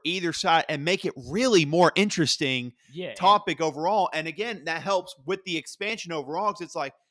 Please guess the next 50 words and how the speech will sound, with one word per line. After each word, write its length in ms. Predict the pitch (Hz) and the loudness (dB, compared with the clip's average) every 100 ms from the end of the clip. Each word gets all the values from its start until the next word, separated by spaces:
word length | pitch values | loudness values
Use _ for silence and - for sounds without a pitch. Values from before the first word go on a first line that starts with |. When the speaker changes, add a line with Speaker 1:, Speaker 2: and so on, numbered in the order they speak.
| _ - | _ -4
Speaker 1:
"Hey, 240 | 175 135 - | -4 -4 -8
they 120 | 180 | -10
showed 420 | - 214 226 139 | -6 -4 -4 -4
they're 220 | 160 175 - | -4 -4 -8
pretty 300 | - 202 190 | -4 -4 -4
equal. 360 | 214 - 147 135 _ _ | -8 -10 -10 -12 _ _
We 100 | 151 | -8
gotta 260 | 160 170 160 | -2 0 0
bring 220 | 160 165 | -4 -6
them 160 | 156 151 | -6 -4
in 140 | 147 | -6
as 140 | 135 127 | -8 -6
well." 440 | 127 113 87 - | -4 -4 -6 -14
So 340 | - 147 127 110 | -8 -2 -2 -2
Speaker 2:
Yeah, 60 | 127 _ | -8 _
we 140 | 120 | -18
gotta 200 | 120 117 | -16 -14
get 200 | 117 120 | -16 -16
both 180 | 131 131 _ | -16 -16 _
of 100 | 110 | -20
them 80 | 101 | -18
out 180 | 98 90 | -18 -18
here. 160 | 92 87 _ | -20 _ _
And 100 | 123 | -18
I, 120 | 127 120 | -16 -16
yeah, 180 | 127 101 - | -16 -18 -18
I 120 | 147 | -18
completely 420 | 160 156 175 165 | -18 -18 -16 -16
agree. 160 | 160 131 | -14 -14
I 100 | 127 | -16
think, 240 | 143 135 _ _ _ _ | -18 -20 _ _ _ _
you 120 | 123 | -14
know, 120 | 131 | -14
this 220 | 120 143 156 | -12 -14 -14
is 120 | 143 | -12
gonna 300 | 156 135 117 _ | -12 -12 -16 _
push 320 | - 165 - | -14 -14 -14
the 100 | 139 | -14
boundaries 600 | 127 131 131 120 117 110 | -8 -8 -8 -12 -14 -14
of 140 | 117 107 _ _ _ | -14 -16 _ _ _
how 200 | 156 185 | -2 0
far 300 | 175 180 180 | 0 -4 -6
can 180 | 160 135 | -6 -12
four 280 | - 160 156 | -8 -8 -8
teams 420 | - 151 147 110 | -10 -12 -14 -14
really 480 | 110 131 131 117 110 | -8 -6 -4 -4 -6
go 560 | 104 123 110 90 90 - _ _ _ 101 | -2 0 2 0 -4 -12 _ _ _ -16
with, 400 | 120 117 - 135 | -10 -10 -10 -14
you 100 | 127 | -12
know, 240 | 107 101 | -12 -14